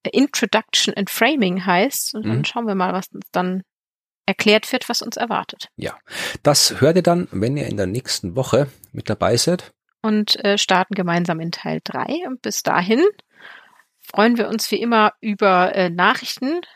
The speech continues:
Speaker 1: vielleicht Glückwünsche zum Beenden von zwei Drittel, <laughs> äh, die ihr uns schicken könnt, äh, entweder per E-Mail an podcast at das klima punkt f m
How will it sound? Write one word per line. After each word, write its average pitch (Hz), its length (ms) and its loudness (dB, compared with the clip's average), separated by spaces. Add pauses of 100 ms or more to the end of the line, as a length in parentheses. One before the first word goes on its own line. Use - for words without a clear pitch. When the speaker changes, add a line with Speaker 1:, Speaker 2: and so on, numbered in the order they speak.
Speaker 1:
vielleicht - 320 -6
Glückwünsche 240 640 -2
zum 208 180 -6
Beenden 208 400 -4
von 214 220 -8
zwei 220 200 2
Drittel, - 400 2 (600)
<laughs> 427 1080 0
äh, 233 220 4
die 247 120 2
ihr 262 120 4
uns 254 220 0
schicken 285 280 -4
könnt, 233 500 -4
äh, 202 240 0
entweder 190 440 0
per 233 160 -4
E-Mail 254 440 4
an 202 200 -4
podcast - 560 -6
at - 120 -8
das - 180 -2
klima 247 280 4
punkt - 280 -4
f - 220 -6
m 175 280 2